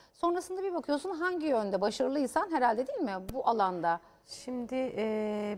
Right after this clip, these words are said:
Speaker 2: ben Hacettepe Üniversitesi'nden mezunum ancak Hacettepe Üniversitesi Güzel Sanatlar Fakültesi'ne girmedim lisansa başlarken. Dokuz Eylül Üniversitesi'nin sınavına girdim. Ve benim çocukluktan itibaren hep, e,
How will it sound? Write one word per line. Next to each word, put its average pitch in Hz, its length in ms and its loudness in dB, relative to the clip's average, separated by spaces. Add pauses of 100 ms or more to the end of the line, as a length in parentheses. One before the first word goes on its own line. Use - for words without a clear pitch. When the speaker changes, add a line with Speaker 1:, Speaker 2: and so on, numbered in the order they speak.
Speaker 2:
ben 240 100 0
Hacettepe 240 680 -2
Üniversitesi'nden 220 840 -2
mezunum 226 680 -2
ancak 202 420 -2
Hacettepe 214 560 -4
Üniversitesi 180 640 -6
Güzel 196 260 -2
Sanatlar 180 1300 -2
Fakültesi'ne 214 840 -4
girmedim 180 760 0
lisansa 151 520 -6
başlarken. 156 720 -4
Dokuz 214 260 -2
Eylül 190 240 -2
Üniversitesi'nin 143 720 -6
sınavına 165 520 -8
girdim. 202 480 -8 (540)
Ve 262 120 0
benim 254 200 -2
çocukluktan 226 680 -4
itibaren 214 760 -4
hep, 262 160 -2 (200)
e, 196 640 -2